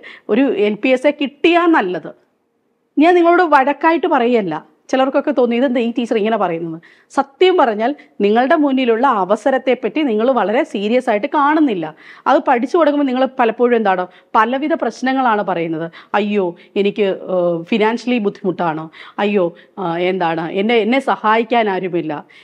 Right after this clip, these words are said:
ഇതെല്ലാം ഓക്കെ ആയിട്ട് നിങ്ങൾ ഈ ജന്മത്ത് പരീക്ഷ എഴുതിയെടുക്കത്തില്ല. പക്ഷേ ഇനിയുള്ള ഒരു മുപ്പത് ദിവസം നിങ്ങൾ ഇൻവെസ്റ്റ് ചെയ്യണം, നിങ്ങളിൽ. മസ്റ്റായിട്ടും ഇൻവെസ്റ്റ് ചെയ്യണം. കാരണം നിങ്ങൾ സർവീസിൽ കയറുമ്പം നിങ്ങൾക്ക് കിട്ടാൻ പോകുന്നത് ഒരു മുപ്പത്തി ഒൻപതിനായിരം രൂപയാണ്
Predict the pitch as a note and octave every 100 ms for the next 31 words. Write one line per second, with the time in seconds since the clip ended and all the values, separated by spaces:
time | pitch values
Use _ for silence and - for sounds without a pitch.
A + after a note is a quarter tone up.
0 | _ - A3+ D#4 C4+ C#4 D#4 F4 D#4 C#4+
1 | C#4+ D#4 C#4+ C4+ B3+ C4 C4 B3+ A#3+ A3
2 | A#3 C4 A3+ F#3+ - A3 F3+ F#3+ D#3 F3
3 | E3 D3 D3 _ _ _ G#3 G3 B3+ -
4 | A3 D4 E4 D4 D4 C#4+ B3 - C#4+ C4
5 | A#3 A#3 D4+ C4+ B3 D4+ B3+ C4 F4 -
6 | F#4 F4 C#4+ A#3+ A3 G#3+ F#3 D#3 - _
7 | _ _ _ _ _ _ _ _ _ D4+
8 | F4 F4+ G#4+ A4 A4+ G#4+ F#4 F4 F4+ D4+
9 | G#3+ F3 - _ C#4 C#4 E4 B3+ D4 -
10 | - C4+ D#4 F4+ G4 - C#4 B3+ D#4 F4+
11 | E4+ D#4+ C#4 C4+ D4+ C#4+ B3 D#4 D#4+ D4
12 | C#4+ D4+ D4+ D4+ D4 C#4+ D4+ D4+ C#4 A#3+
13 | - D4 - D#4 B3+ B3+ C4+ C#4+ D4+ D#4
14 | D#4+ D#4+ D#4 C4 C4 C#4+ B3+ A3 F3